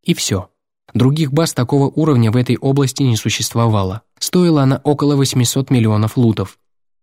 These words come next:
И для своей активации требовала не менее чем пятнадцатилетнего общего пустотного стажа,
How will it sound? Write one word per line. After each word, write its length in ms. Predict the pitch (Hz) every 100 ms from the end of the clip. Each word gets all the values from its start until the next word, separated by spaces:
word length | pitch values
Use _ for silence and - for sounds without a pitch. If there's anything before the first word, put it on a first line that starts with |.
| _
И 100 | -
для 160 | 117 104
своей 340 | - 110 107
активации 600 | 110 107 - 113 143 - 110
требовала 460 | 127 139 131 123
не 160 | 113 110
менее 320 | 120 135 123
чем 180 | - 120
пятнадцатилетнего 920 | 117 113 104 - 107 110 113 135 135
общего 400 | - 107 - 117
пустотного 560 | - 113 - 95 104 101
стажа, 440 | - 104 92 92